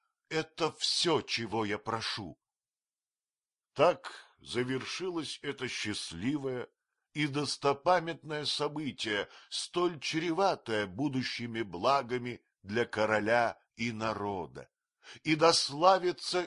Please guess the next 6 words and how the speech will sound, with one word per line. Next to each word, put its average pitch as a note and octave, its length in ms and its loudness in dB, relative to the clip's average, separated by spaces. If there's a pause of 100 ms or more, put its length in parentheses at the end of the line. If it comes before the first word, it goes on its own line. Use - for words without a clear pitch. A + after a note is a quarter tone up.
(100)
имя E3 380 -4
Господа! B2 840 0 (120)
Встаньте, A2 1200 2 (220)
наполните F#3 960 6
кружки, F3+ 920 -2 (160)
ну, F#3+ 520 -2